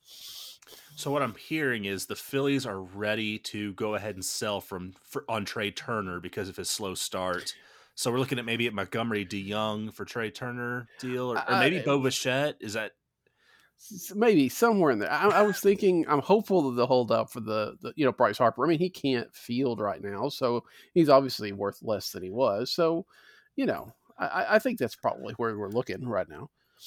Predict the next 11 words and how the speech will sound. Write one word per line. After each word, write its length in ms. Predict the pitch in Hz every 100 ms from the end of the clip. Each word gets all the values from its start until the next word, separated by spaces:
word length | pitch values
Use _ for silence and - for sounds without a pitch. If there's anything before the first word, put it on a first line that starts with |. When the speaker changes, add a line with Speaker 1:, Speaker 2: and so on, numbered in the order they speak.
| -
Speaker 1:
We 140 | 113 117
have 160 | 113
Dylan 300 | 101 104 113
Carlson, 400 | 110 101 92 -
so 140 | 80 82
shut 400 | - - 95 -
your 100 | 87
mouth. 520 | 82 78 - - -
Speaker 2:
<laughs> 180 | 202 202
Speaker 1:
Uh, 220 | 117 113
<laughs> 40 | 104